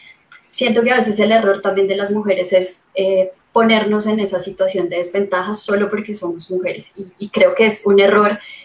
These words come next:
que nosotras cometemos y que abrimos la puerta a, a ser débiles, tal vez, a, a ser un poco sensibles. Entonces creo que hay que darle un stop a eso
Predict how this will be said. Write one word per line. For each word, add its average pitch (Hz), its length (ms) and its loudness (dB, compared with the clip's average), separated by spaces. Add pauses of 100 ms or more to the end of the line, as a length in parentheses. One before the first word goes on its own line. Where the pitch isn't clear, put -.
(120)
que - 140 2
nosotras 196 580 0
cometemos 190 640 0
y 214 80 -8
que 190 240 -6
abrimos 190 500 0
la 214 140 -2
puerta 185 500 0
a, 190 200 -2
a 190 140 -8
ser 185 280 -2
débiles, 202 560 0
tal 185 180 -4
vez, 208 300 -2
a, 196 220 -12
a 196 100 -2
ser 196 180 -4
un 185 100 -4
poco 190 220 -6
sensibles. 202 680 -4 (400)
Entonces 196 420 0
creo 190 200 4
que 226 240 2
hay 202 180 2
que 202 120 0
darle 202 380 2
un 208 140 2
stop 208 320 -2
a 190 100 0
eso 180 240 -4